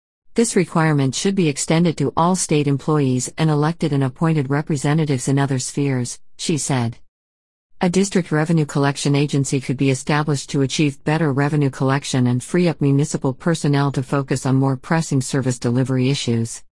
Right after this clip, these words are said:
"sars systems and processes should be considered in putting this together after due diligence is done," said Nkadimeng.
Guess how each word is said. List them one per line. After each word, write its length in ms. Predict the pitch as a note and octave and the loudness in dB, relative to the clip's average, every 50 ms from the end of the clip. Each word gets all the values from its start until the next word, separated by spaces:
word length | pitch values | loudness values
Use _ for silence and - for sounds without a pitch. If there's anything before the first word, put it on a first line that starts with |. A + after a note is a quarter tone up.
| _ _ _ _ _ _ - - - | _ _ _ _ _ _ -20 -14 -8
"sars 340 | - - A3+ A3 A3+ A3+ - | -4 0 0 2 2 0 0
systems 500 | - F3+ E3 - - D#3 D3 C#3+ C3+ - | 0 -2 -2 0 0 0 0 2 2 2
and 140 | D3 C#3+ C#3 | 0 0 0
processes 580 | - D3 D3 C#3+ - D#3 D3 - D#3 C#3+ C3+ | 0 -2 -2 0 0 -2 -2 0 0 -2 -2
should 180 | - - E3 D#3 | -2 -2 -2 -2
be 120 | - D3 | -2 -2
considered 500 | C#3+ - D3+ C#3 - - F3 D3 D3 C3+ | -2 0 -2 0 0 0 0 0 0 0
in 160 | C#3 C#3 C#3 | 0 0 -2
putting 300 | C3+ - F#3+ F#3 F#3 F3 | 0 0 0 2 2 2
this 140 | E3 E3 D#3+ | 2 0 0
together 420 | - E3+ D3 D#3+ D#3+ F3+ F3+ D#3 C#3 | -2 -2 0 0 0 0 0 0 0
after 260 | C3+ C#3 - D#3 C#3 | -2 -2 -2 -2 -2
due 180 | A#2 - D3 | 0 0 -2
diligence 600 | C#3 C3 D#3 D#3 E3 E3+ D3 - D3 C3+ C3+ - | 0 0 0 0 0 0 0 0 -2 -2 -2 -2
is 120 | C#3+ C3 - | -4 -4 -2
done," 380 | - D3+ C#3+ C#3+ C#3+ D#3 F3 - - | -2 -2 0 0 0 -2 -4 -6 -8
said 220 | - - D#3+ D3+ | -6 -2 -2 0
Nkadimeng. 800 | D3 C#3+ C#3+ C#3 D3+ D3+ D3 D#3 D#3 D#3 D3 C3+ C3 C3 C3+ C3+ | 0 0 -2 0 0 0 0 0 0 0 0 0 -2 -2 -4 -8